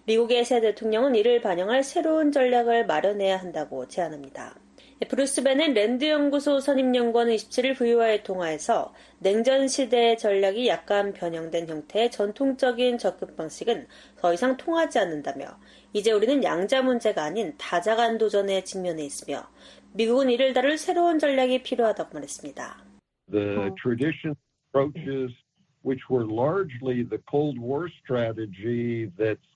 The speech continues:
Speaker 2: kind of been warmed up a little bit.
Speaker 1: 그러면서 그런 전략에 대한 고민이 어느 정도 진전을 보이고 있지만 이런 새로운 세상을 어떻게 다룰 것인지에 대한 더 큰 관심이 필요하다고 강조했습니다.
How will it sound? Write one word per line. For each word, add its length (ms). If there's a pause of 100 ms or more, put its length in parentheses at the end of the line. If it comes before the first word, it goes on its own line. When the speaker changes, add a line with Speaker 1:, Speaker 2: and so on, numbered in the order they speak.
(100)
Speaker 2:
kind 260
of 160
been 340
warmed 400
up 180
a 60
little 400
bit. 240 (300)
Speaker 1:
그러면서 580
그런 300
전략에 480
대한 340
고민이 400
어느 260
정도 520
진전을 560
보이고 380
있지만 460 (320)
이런 280
새로운 600
세상을 480
어떻게 720
다룰 380
것인지에 680
대한 260
더 280
큰 280
관심이 580
필요하다고 640
강조했습니다. 840